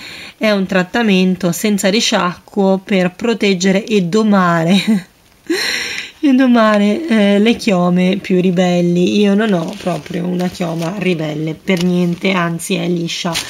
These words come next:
e piatta, quindi direi che non è proprio il massimo. Un'altra cosa che ho trovato dentro nella scatola era questo, eh, questa barrettina Lo Hacker, che però purtroppo è arrivata aperta, vedete?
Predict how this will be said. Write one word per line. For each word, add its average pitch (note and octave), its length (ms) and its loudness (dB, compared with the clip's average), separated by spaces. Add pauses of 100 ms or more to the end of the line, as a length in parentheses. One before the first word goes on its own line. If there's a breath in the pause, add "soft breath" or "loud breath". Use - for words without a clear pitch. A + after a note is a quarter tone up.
(400 loud breath)
e B3 120 -2
piatta, G3 540 -2 (180)
quindi A#3+ 380 4
direi G3+ 460 2
che F3 280 -2 (640 loud breath)
non A#3 240 2
è F#3 140 2
proprio F#3 340 -4
il F#3 80 0
massimo. F#3 640 -4
Un'altra C#4+ 380 -2
cosa B3 280 0
che G#3 120 -2
ho A#3 60 -2
trovato G3+ 380 -2
dentro G3 460 0
nella F#3+ 300 0
scatola E3+ 500 -4 (560 loud breath)
era A3+ 320 0
questo, G#3+ 840 0
eh, F3+ 520 0
questa A3 340 -2
barrettina G#3+ 680 0
Lo G3 140 2
Hacker, F#3 480 0
che G3+ 140 -8
però G#3+ 160 -6
purtroppo G3+ 640 -4
è G#3 80 -2
arrivata G3+ 420 -2
aperta, F3+ 640 -4
vedete? F#3+ 480 -4